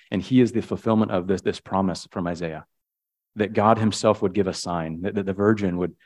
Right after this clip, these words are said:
would bear a son and shall call his name Emmanuel, God with us. And so this year, we wanna celebrate that during this season of Advent. We wanna celebrate that God, that Jesus is Emmanuel. He's God with us.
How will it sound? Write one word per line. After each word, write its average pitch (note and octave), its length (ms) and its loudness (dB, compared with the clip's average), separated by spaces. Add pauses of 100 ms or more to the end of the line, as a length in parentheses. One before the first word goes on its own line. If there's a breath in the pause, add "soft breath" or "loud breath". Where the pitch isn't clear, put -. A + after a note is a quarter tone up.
would G2+ 120 -2
bear G#2 200 6
a F2 80 2
son G2 320 -2
and F2+ 100 -6
shall E2+ 120 -10
call G2 220 -2
his F#2 120 -2
name F2 160 -4
Emmanuel, F2 580 -4
God E2+ 300 -10
with E2+ 200 -12
us. - 360 -16 (480)
And A2+ 100 -2
so B2+ 60 6
this E3+ 180 6
year, E3 80 8
we D3+ 100 8
wanna D#3 200 6
celebrate A2 500 2
that F#2 220 -2
during G#2+ 200 4
this G#2 180 -4
season G2 260 -2
of F2+ 100 -2
Advent. F#2 260 0
We A2 40 0
wanna A#2+ 140 2
celebrate A2 400 2
that G2 100 -2
God, A2+ 320 4 (200 soft breath)
that G#2+ 100 -2
Jesus A#2+ 340 2
is B2 100 4
Emmanuel. A#2 480 2
He's F#2+ 160 -4
God G2+ 220 -2
with G#2 180 -2
us. - 320 -12